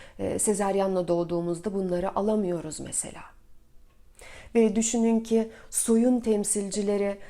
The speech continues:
zayıf, hastalıklı insanlarsa ve bizim ruhumuzun dünyaya gelmeyi seçtiği beden de zayıf bir bedense, üzerine bir de sezeryanla doğum yapmışsa annemiz,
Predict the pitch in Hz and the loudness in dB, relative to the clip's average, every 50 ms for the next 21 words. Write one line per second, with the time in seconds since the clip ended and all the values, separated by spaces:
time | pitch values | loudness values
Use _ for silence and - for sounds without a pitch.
0 | - - - 226 214 208 233 226 220 214 214 208 - - - 226 220 220 - - | -14 -6 -2 0 4 6 6 6 6 4 2 0 -2 -4 0 0 0 0 0 0
1 | 220 208 208 208 208 214 214 185 196 202 196 190 - 208 190 190 190 190 196 196 | 0 0 0 -2 -2 -2 -2 0 0 -2 -2 -2 -2 0 0 0 0 0 0 0
2 | 190 190 - - - 190 175 170 175 185 - - - - - - - _ - - | 0 0 0 -2 0 -2 -2 -2 -4 -8 -14 -20 -20 -20 -20 -20 -20 _ -20 -20
3 | - - - - - - - - 214 240 233 233 226 220 - - - 202 214 240 | -20 -20 -20 -20 -20 -18 -4 2 6 6 6 6 4 2 -2 -4 -2 2 2 4
4 | 214 254 269 254 233 233 240 233 226 233 247 247 247 254 226 247 262 247 233 208 | 4 6 6 6 6 4 4 2 2 2 2 2 2 2 4 4 4 4 4 4
5 | 214 214 220 220 220 220 226 240 220 226 220 214 214 214 214 226 226 233 233 - | 4 6 6 6 6 6 6 6 6 6 6 6 6 6 6 6 4 4 2 2
6 | 214 214 214 - - - - 233 233 190 175 220 220 208 247 254 269 302 311 311 | 2 2 2 0 -4 -2 0 0 0 4 6 6 6 8 8 6 6 6 6 6
7 | 285 285 240 196 214 208 202 214 214 - - 202 196 175 190 180 180 180 165 151 | 6 4 4 4 2 0 0 0 -2 -4 -2 -2 2 2 2 2 2 2 0 0
8 | 156 160 - - - 160 170 - - - - - - - - - _ - - - | -2 -2 -4 -4 -4 -6 -12 -16 -20 -20 -20 -20 -20 -20 -20 -20 _ -20 -20 -20
9 | - - - - - - - - - - - - 233 214 220 247 247 269 262 277 | -20 -20 -20 -20 -20 -20 -20 -20 -20 -10 -2 2 4 6 6 6 6 6 6 6
10 | 285 254 277 233 269 269 - - 247 247 226 240 254 254 254 254 262 254 285 294 | 4 4 6 6 6 4 6 6 6 6 8 8 8 8 8 8 8 8 8 8
11 | 294 302 285 226 262 254 247 233 226 220 214 208 208 208 208 202 - - - 196 | 6 6 6 6 4 4 6 4 4 2 2 0 -2 -4 -4 -2 -2 -4 -4 -4
12 | 180 - 185 180 175 175 170 160 147 - 160 160 - - - - | -4 -2 -2 0 0 0 -2 -4 -4 -6 -6 -4 -4 -4 -4 -6